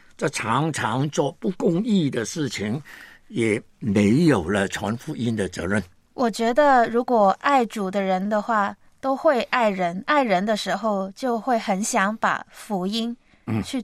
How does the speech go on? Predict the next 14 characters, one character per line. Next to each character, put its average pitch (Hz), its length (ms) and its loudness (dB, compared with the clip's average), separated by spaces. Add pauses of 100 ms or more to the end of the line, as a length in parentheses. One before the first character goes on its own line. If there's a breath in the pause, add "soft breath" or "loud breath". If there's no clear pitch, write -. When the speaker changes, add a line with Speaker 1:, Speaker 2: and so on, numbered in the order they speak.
(100)
Speaker 2:
传 185 260 -4
给 208 180 -6
他。 - 180 -14
Speaker 1:
嗯。 - 60 -14 (520 soft breath)
那 - 240 -4 (880 soft breath)
让 190 180 4
我 123 160 2
们 127 180 2
想 113 320 0
想 95 240 -4
啊， 101 200 -4 (800 soft breath)
我 120 340 0
鼓 117 360 -2
励 160 440 2